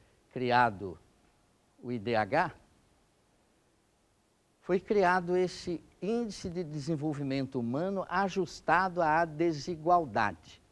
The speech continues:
A desigualdade a respeito da qual estávamos falando até agora era desigualdade nos três fatores que levam ao cálculo do I D H.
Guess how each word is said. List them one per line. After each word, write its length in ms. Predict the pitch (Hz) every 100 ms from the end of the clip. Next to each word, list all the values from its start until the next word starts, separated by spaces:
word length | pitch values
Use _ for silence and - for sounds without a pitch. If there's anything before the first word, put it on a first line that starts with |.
| _ _ _ _ _ _ _ _ _ _ _ _ _ _ _
A 80 | 196
desigualdade 1040 | 202 214 247 233 214 160 208 233 170 131 - _ _
a 100 | -
respeito 540 | 135 139 - 147 143
da 140 | 135 127
qual 240 | - 120
estávamos 360 | 110 123 127 117
falando 320 | 117 110 107
até 260 | 107 - 127
agora 640 | 92 113 151 120 95 - _ _ _ _ _ _ -
era 180 | 131 160
desigualdade 840 | 147 156 170 175 147 135 165 175 185
nos 320 | 190 - - -
três 520 | 208 269 277 - -
fatores 1080 | - - 110 - - 147 143 110 95 - - _ _ _ _ _
que 260 | - 139 - -
levam 480 | 120 127 139 135 135
ao 140 | 131
cálculo 500 | - 127 127 131 135
do 160 | 120 131
I 80 | 123
D 160 | 131
H. 320 | 131 104 92